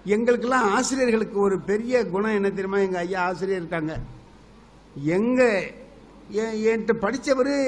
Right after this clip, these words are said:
எஸ் பி யா இருக்கிறார், சூப்பரண்ட் ஆஃப் போலீஸ் முருகன்னு இருக்கிறார். அவர் வந்து எங்கள்கிட்ட படிச்ச பிள்ளை. அவர் எங்கேயாவது நாங்க அந்த ஊருக்கு போனா, அவர் அங்க இருந்தாருன்னா, எங்களை வந்து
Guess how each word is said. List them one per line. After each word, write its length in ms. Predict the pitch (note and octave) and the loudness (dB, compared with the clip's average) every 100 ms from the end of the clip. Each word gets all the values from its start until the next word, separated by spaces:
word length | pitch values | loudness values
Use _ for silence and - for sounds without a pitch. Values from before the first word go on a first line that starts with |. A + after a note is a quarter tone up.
| A#3 A#3+ A#3+ - - - - | 8 8 4 -12 -14 -8 4
எஸ் 260 | A#3 A#3 | 4 4
பி 100 | C#4 C#4+ | 2 4
யா 80 | |
இருக்கிறார், 380 | A3 D3+ C#3 G#2+ - - - - - - - - - - - | 4 0 -6 -8 -14 -20 -20 -20 -20 -20 -20 -20 -20 -20 -12
சூப்பரண்ட் 500 | - A3 G#3+ A3+ G#3+ | 0 0 4 2 4
ஆஃப் 180 | G3 G3 | 2 0
போலீஸ் 300 | F3+ G3 D#3 | -2 -2 -2
முருகன்னு 520 | E3+ G3+ G#3+ F#3 G3+ A3+ | -2 0 2 2 0 -4
இருக்கிறார். 400 | F#3 E3 G#3+ A3+ - - - | -4 -2 -2 -6 -16 -20 -10
அவர் 220 | G3+ A#3+ | -2 2
வந்து 260 | A3 G#3 B3+ B3 G#3 E3 - - - - - - | 2 2 2 4 2 0 -8 -16 -20 -20 -14 -6
எங்கள்கிட்ட 540 | A#3+ A#3+ A#3 G#3 A3+ A#3 | 2 6 6 4 0 0
படிச்ச 260 | F#3 G3 A3 | -2 0 -2
பிள்ளை. 280 | E3 D3+ C#3+ - - - - - - - - - - - - | -2 -6 -10 -14 -20 -20 -20 -20 -20 -20 -20 -20 -20 -20 -4
அவர் 180 | A3 C4+ | 2 4
எங்கேயாவது 440 | A#3+ A#3 A#3+ C#4 C4+ | 4 6 8 6 6
நாங்க 200 | B3 A#3 | 2 2
அந்த 160 | A3 A3 | 2 2
ஊருக்கு 280 | B3 A#3 | 2 -2
போனா, 220 | G3+ A3 A3+ | -2 0 2
அவர் 140 | A3 G#3 | 2 0
அங்க 220 | F#3+ G3 | 0 0
இருந்தாருன்னா, 540 | G3+ G#3+ G#3 F#3 A3 C#4+ C4 G3+ G3 | 0 0 0 0 -2 -2 -2 0 0
எங்களை 200 | G3 F#3 | 0 -2
வந்து 240 | F3+ G3+ | 0 0